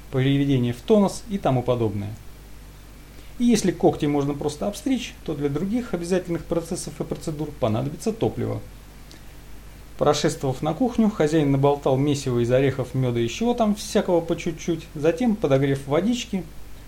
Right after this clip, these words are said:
принялся уплетать вкуснятину за обе щеки. Лицо выглядело счастливым, как у дурака. «Пока хватит, будем грузиться постепенно». Оглядев скудное убранство, Алексей решил идти валяться дальше,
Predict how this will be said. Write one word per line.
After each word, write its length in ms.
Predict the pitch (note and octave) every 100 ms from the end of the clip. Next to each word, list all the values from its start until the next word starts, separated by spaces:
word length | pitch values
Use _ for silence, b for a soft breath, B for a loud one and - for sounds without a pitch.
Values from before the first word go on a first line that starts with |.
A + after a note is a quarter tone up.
| B -
принялся 440 | C4 G#3+ E3+ -
уплетать 400 | C#3 C#3+ C#3 D3
вкуснятину 640 | - D3 C#3+ G3 F#3 C#3 B2
за 140 | B2+
обе 160 | B2 A#2+
щеки. 360 | - A2 - - - - - - - -
Лицо 280 | D3 - A#3
выглядело 520 | G#3+ G3 F3+ F#3 F3
счастливым, 560 | - - - A#2+ G2 G2+ -
как 200 | A3+ A3
у 40 |
дурака. 440 | G3 G#3 A3 G2 - - - - - - - - B B B B B - - - - - - - - - - - - - - -
«Пока 280 | - D#3+ C4
хватит, 440 | - D#3 C#3 C#3 - - B -
будем 260 | B3 F3+
грузиться 400 | C3+ C#3+ D#3 -
постепенно». 720 | C3+ - - - B2+ A2 G#2 G2+ B B B B B - -
Оглядев 460 | C3 C3 C#3+ C#3+ C#3
скудное 440 | - C#3 A#2 A2
убранство, 600 | G#2+ C3 G3 G3 - E3 D#3+
Алексей 360 | C#3 A#2+ - F#3+
решил 320 | C3 - C#3
идти 180 | A#2+ C#3+
валяться 440 | A#2+ A#2 A2+ -
дальше, 320 | G2+ G#2 -